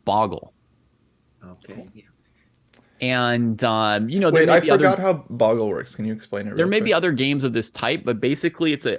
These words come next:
Speaker 1: it's, um, I do like games with, like, letters and words, and Boggle is a game where basically, like, the letters are on dice and you sort of, like, shuffle them up, they're in a grid, and then you try to make words out of that grid as your time ticks down.
Speaker 3: Right.
Speaker 1: Um,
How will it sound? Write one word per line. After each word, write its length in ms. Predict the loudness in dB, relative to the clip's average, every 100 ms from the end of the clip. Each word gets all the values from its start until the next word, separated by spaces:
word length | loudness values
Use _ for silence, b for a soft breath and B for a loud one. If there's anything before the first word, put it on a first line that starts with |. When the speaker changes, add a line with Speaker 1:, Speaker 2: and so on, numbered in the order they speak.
| -4
Speaker 1:
it's, 340 | -6 -6 -6
um, 300 | -4 -4 -4 -2
I 120 | -4
do 220 | 0 -2
like 360 | 0 -2 -4 -4
games 420 | -4 -2 -4 -4
with, 300 | -2 -2 -4
like, 200 | -6 -4
letters 440 | -4 -2 0 -2
and 160 | -2 0
words, 420 | 2 2 0 -6 -6
and 160 | -4
Boggle 340 | 0 0 0 -2
is 100 | -2
a 60 |
game 280 | -4 -2 -2
where 100 | -2
basically, 420 | -2 -6 -4 -2
like, 160 | -2 -2
the 80 | -2
letters 380 | -2 -2 -2
are 80 | -4
on 160 | -4 -4
dice 440 | -2 -2 -4 -8 -8
and 80 | -8
you 60 |
sort 200 | -4 -4
of, 60 | -2
like, 220 | -4 -6
shuffle 360 | -6 -6 -2 -2
them 160 | 0
up, 200 | -2 -2
they're 120 | -4
in 60 | -4
a 60 | -4
grid, 420 | -2 0 0 -4 _ _ _ _ -10
and 220 | -6 -4
then 280 | -4 -2 -4
you 120 | -6
try 260 | -8 -6
to 140 | -2 -2
make 420 | -2 -4 -4 -4
words 400 | -2 0 0 -2
out 160 | -6 -4
of 60 |
that 160 | -4 -6
grid 340 | -6 -2 -2
as 160 | -2 -4
your 80 | -8
time 300 | -6 -6 -6
ticks 260 | -10 -12
down. 300 | -12 -12 -14 _ _ _ _ _ _ _ _ _ _ _ _ _ _ _ -10
Speaker 3:
Right. 340 | -6 -4 -6
Speaker 1:
Um, 160 | -8